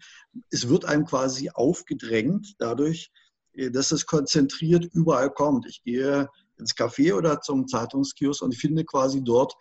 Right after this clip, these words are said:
auf allen Blättern auf der Titelseite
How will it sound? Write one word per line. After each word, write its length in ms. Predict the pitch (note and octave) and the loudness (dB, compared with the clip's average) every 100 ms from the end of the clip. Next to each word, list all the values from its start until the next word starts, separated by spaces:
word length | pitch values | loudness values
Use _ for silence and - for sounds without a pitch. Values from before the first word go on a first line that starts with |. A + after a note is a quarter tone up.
| - - | -20 -12
auf 160 | B2+ - | -12 -6
allen 320 | A#2 C#3+ G3 | 0 2 2
Blättern 400 | C#3 C#3 C#3+ D#3 | 2 -2 0 0
auf 120 | C#3 | 0
der 140 | - C3+ | -2 -4
Titelseite 880 | - D3 D3 C3 A#2+ B2+ C#3 D3 | -2 0 2 2 0 0 0 0